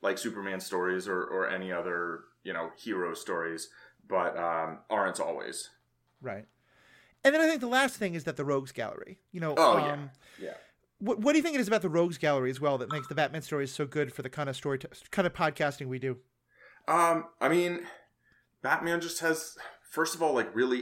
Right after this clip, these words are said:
Speaker 1: interesting villains, but also very often relatable villains. I mean, I'd say Joker's less an example of this,
Speaker 2: Mm-hmm.
Speaker 1: but there's a good number of Batman villains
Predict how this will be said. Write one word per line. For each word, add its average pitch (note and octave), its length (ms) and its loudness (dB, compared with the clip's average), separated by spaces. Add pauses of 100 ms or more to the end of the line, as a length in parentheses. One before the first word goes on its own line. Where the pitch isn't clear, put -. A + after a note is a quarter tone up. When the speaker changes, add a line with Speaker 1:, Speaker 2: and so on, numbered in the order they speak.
Speaker 1:
interesting A#2+ 580 -4
villains, F2+ 540 -2
but - 260 -2
also G#2+ 680 0 (840)
very A#2 760 2 (580)
often F#3 480 4
relatable F3+ 500 0
villains. F#3 340 -2
I C3+ 60 -4
mean, G#2+ 140 -2
I'd G#2+ 140 -2
say A2 200 0
Joker's F#2+ 800 -4 (180)
less F#2+ 500 -2
an G#2 160 -4
example G2 520 -4
of - 140 -4
this, E3+ 380 -4 (240)
Speaker 2:
Mm-hmm. G3+ 160 -2
Speaker 1:
but A#2+ 240 4
there's B2+ 180 2
a B2+ 60 -6
good C3+ 240 4
number C3 280 2
of A2+ 160 0
Batman A2 460 4
villains G#2 460 -2